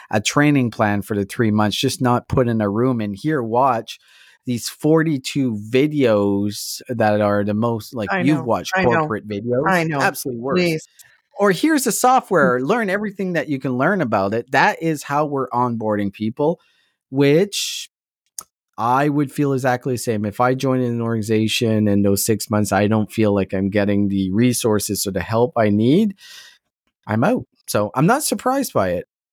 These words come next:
Speaker 2: Not surprised either. Nope. However, I think people have more opportunity now.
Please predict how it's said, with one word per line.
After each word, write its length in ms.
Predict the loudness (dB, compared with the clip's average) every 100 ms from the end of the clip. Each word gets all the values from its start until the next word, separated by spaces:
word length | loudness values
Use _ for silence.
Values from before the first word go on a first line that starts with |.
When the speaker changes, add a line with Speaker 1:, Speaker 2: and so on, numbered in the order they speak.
| _ _ _ _ 0
Speaker 2:
Not 260 | 2 2
surprised 400 | -2 -2 -2 -2
either. 240 | -8 -8 -10 _
Nope. 180 | -8 -8 -10 -20 -8
However, 440 | 0 0 2 0
I 60 | 0
think 300 | 0 0 -2 -14 _
people 440 | -2 -2 0 -4
have 420 | -2 0 2 0 0
more 400 | 2 2 2 0
opportunity 680 | -4 -4 -6 -4 -4 -4 -6
now. 260 | -8 -10